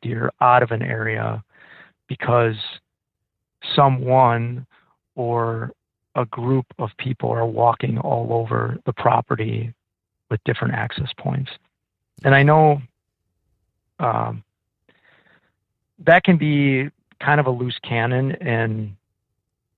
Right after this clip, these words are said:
and difficult on a, on a piece of public, right? You have no control over where everyone else is, is accessing. But I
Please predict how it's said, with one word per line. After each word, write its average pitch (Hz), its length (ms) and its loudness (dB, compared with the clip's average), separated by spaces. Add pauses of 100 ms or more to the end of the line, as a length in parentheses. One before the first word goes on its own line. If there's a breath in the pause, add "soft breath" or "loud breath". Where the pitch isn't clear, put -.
(340)
and 113 180 -4
difficult 117 580 0 (520)
on 117 280 -2
a, - 20 -4
on 117 260 -2
a 110 60 -4
piece - 240 -6
of - 80 -18
public, 110 380 -2
right? 117 200 -2
You 131 140 0
have 120 120 2
no 113 180 -2
control 113 500 -4
over 110 420 -2 (1200 loud breath)
where 127 380 6
everyone 117 380 0
else 113 260 0
is, 110 120 -6 (120)
is 113 160 -6
accessing. 135 720 0
But 120 140 0
I 113 100 4